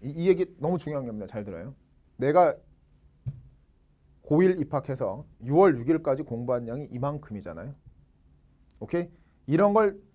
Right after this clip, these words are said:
처음에 한 번 다 보는데 한 삼십 일 걸렸으면 그거를 다시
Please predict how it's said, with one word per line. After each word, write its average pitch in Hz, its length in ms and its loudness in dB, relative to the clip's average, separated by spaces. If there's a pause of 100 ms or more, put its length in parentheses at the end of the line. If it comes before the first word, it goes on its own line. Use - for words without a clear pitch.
(120)
처음에 220 320 -2
한 320 260 -4
번 311 240 4
다 - 200 -4
보는데 175 680 2 (300)
한 147 240 -14 (320)
삼십 - 440 -10
일 190 120 0
걸렸으면 113 640 -4 (2500)
그거를 196 400 4
다시 160 480 0